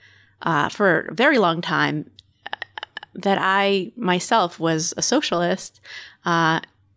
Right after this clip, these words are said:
interesting story. I have a lot of stories. But, uh, so after we got the results of the November twenty sixteen election,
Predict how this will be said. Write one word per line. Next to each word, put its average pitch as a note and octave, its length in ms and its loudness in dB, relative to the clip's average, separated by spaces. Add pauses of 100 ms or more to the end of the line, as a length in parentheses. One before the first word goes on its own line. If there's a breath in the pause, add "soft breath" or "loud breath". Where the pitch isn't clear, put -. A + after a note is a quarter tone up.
interesting A#3+ 500 2
story. F#3 640 2 (320)
I G3 40 -8
have E3 180 -6
a - 20 -6
lot D3+ 140 -4
of D#3 80 -10
stories. - 340 -8 (540 loud breath)
But, G3 260 2
uh, F#3 320 0 (1040 loud breath)
so - 320 0
after A#3 640 2
we G3+ 200 0
got F3+ 220 0
the F3+ 60 0
results E3 520 0
of D3+ 340 -2
the D3+ 340 -4 (100)
November E3 600 0
twenty E3 240 -4
sixteen - 460 -6
election, D#3 840 -2